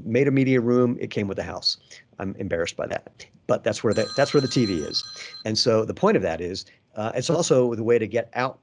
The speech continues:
of the house to get to the hot tub that's outside. So I have to walk through my home gym multiple times per day.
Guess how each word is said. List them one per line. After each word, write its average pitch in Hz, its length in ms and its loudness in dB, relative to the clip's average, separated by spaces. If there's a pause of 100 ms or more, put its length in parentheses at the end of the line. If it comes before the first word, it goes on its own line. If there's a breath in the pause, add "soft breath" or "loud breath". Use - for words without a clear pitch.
(140)
of 107 100 -10
the 104 80 -6
house 98 380 -2
to - 120 -14
get 104 200 -2
to 95 260 -6
the 90 100 -6
hot 147 220 -2
tub 78 180 -6
that's - 160 -12
outside. - 480 -10 (360 soft breath)
So - 140 -2
I 127 60 2
have 175 120 2
to 156 60 0
walk 127 260 2
through 127 180 -2
my 113 100 0
home 107 240 -2
gym 95 400 -2 (220)
multiple 107 400 -2
times 98 260 -2
per - 160 -12
day. - 300 -8